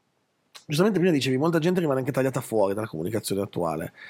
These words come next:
perché è appunto a volte supponente da certi punti di vista, sui social si fa fatica a capirla.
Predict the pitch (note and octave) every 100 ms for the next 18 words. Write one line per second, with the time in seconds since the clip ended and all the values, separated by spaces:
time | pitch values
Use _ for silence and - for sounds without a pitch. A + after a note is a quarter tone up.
0 | - - B2+ B2+ C#3+ D#3 D3+ C#3 B2+ B2
1 | C#3 C#3 - C3 A#2 B2+ C3+ B2 C3 B2
2 | B2 - D3 - D3+ D#3 D3+ C3+ C#3+ C#3
3 | B2+ C3 C3 B2+ B2+ C3+ B2+ C#3+ F#3 F3
4 | - B2+ - - - - D3 - D3+ C#3+
5 | C#3+ - C3+ B2+ C#3 C3 C#3+ F3+ F#3 D#3+
6 | D3+